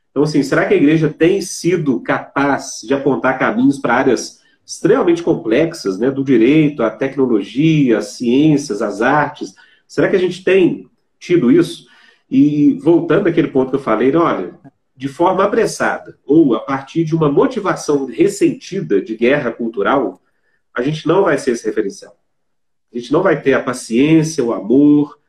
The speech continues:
a dedicação de realmente querer apontar caminhos. A gente vai querer poder, né? Então, essa linguagem que muitos cristãos evangélicos usam de assumir os montes de influência, assumir o poder da sociedade.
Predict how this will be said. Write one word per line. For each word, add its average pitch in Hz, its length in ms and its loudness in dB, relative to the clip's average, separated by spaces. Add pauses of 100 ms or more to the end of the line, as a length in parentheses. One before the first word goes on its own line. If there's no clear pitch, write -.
(140)
a - 80 -10
dedicação 147 760 -2
de 156 80 -2
realmente 160 500 2
querer 143 200 2
apontar 143 600 -2
caminhos. 98 640 -8 (300)
A 135 40 -6
gente 156 120 -2
vai 185 100 -2
querer 180 200 4
poder, 151 500 2 (200)
né? 135 280 -2 (280)
Então, 127 140 0
essa 135 160 0
linguagem 151 720 2
que - 120 -6
muitos 147 200 2
cristãos 117 400 -4
evangélicos 107 480 -4
usam 131 200 2
de 117 80 -2
assumir 120 580 -2 (180)
os 110 200 -4
montes 131 500 0
de 123 80 -8
influência, 120 600 0
assumir 117 260 0
o 135 80 2
poder 120 300 2
da 123 60 -4
sociedade. - 340 -14